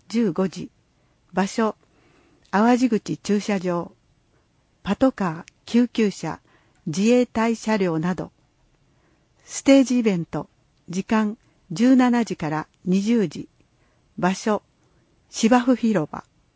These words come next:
津奈中学校文化創造部。津奈高等学校吹奏楽部。淡路市連合婦人会など。模擬店など。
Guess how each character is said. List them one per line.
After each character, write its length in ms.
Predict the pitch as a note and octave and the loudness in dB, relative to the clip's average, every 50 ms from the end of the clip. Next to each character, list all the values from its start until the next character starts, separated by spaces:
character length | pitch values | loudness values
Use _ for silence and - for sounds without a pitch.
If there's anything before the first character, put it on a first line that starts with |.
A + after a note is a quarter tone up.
| _ _ _ _ _ _ _ _ _ _ _ _ _ _ | _ _ _ _ _ _ _ _ _ _ _ _ _ _
津 120 | - - A#3 | 0 4 4
奈 160 | C#4 C4+ C4 | 6 6 4
中 200 | - C#4 C4 B3+ | 4 2 4 4
学 200 | A#3+ B3 B3 - _ | 4 2 0 -4 _
校 320 | - F#3 F3 E3+ E3 - _ _ _ _ - | -4 -2 0 0 -2 -4 _ _ _ _ 0
文 200 | F#3+ B3 C#4 A#3+ | 4 6 6 6
化 220 | - - E3 D3 F#3+ | 4 2 -2 -2 -4
創 300 | - - A3 A3 B3 A3+ | -2 0 2 4 4 4
造 220 | G#3+ A3+ G#3 F3+ | 4 2 0 0
部。 200 | D#3 E3 E3+ - _ _ _ _ _ _ _ _ _ _ _ _ _ _ _ _ _ _ _ _ _ _ _ - | -2 -6 -10 -10 _ _ _ _ _ _ _ _ _ _ _ _ _ _ _ _ _ _ _ _ _ _ _ -2
津 140 | - C4+ | 4 4
奈 180 | C4 A#3 G3 - | 6 6 4 0
高 180 | - A3 A#3+ B3 | 0 0 0 2
等 220 | - A#3 A#3 A3 | 2 2 2 2
学 180 | A3 A3 A3 - _ | 0 -2 -4 -6 _
校 280 | - - D3+ D#3 - - _ _ | -6 -6 -6 -6 -6 -12 _ _
吹 240 | - - - A#3 B3 | -10 -2 0 0 0
奏 300 | B3 - - A3+ A3+ G#3+ | 0 2 2 2 2 2
楽 280 | G#3 G3+ - - G3+ E3+ | 0 -2 -2 -2 -4 -4
部。 160 | C#3 - - _ _ _ _ _ _ _ _ _ _ _ _ _ _ _ _ _ _ - | -4 -8 -12 _ _ _ _ _ _ _ _ _ _ _ _ _ _ _ _ _ _ -2
淡 280 | F3+ F#3 G#3+ B3 B3+ A3 | 0 2 4 4 2 2
路 140 | A#3 B3 | 2 0
市 280 | A3+ - - E3+ D#3+ - _ _ _ _ _ - | -2 -2 -4 -6 -8 -8 _ _ _ _ _ 0
連 240 | F3 G3 A3+ B3 C4 | 4 6 8 8 8
合 200 | B3 B3 A#3+ A#3+ A3 | 8 6 4 4 2
婦 100 | - A3+ | 0 0
人 220 | A3 A#3 A#3+ A3+ | 2 2 2 2
会 220 | - G3 D#3+ E3+ | 2 -2 -2 -2
な 140 | F3 F3 E3+ | -2 -4 -4
ど。 160 | D#3+ - - _ _ _ _ _ _ _ _ _ _ _ _ _ _ _ _ _ _ _ _ - | -4 -6 -12 _ _ _ _ _ _ _ _ _ _ _ _ _ _ _ _ _ _ _ _ 2
模 140 | G#3+ A#3 B3 | 4 6 8
擬 100 | D4 D4+ | 6 6
店 240 | - B3 G3+ F3 | 6 2 0 0
な 140 | E3+ E3+ E3+ | -2 -4 -4
ど。 160 | D#3+ D#3+ D3 | -6 -8 -12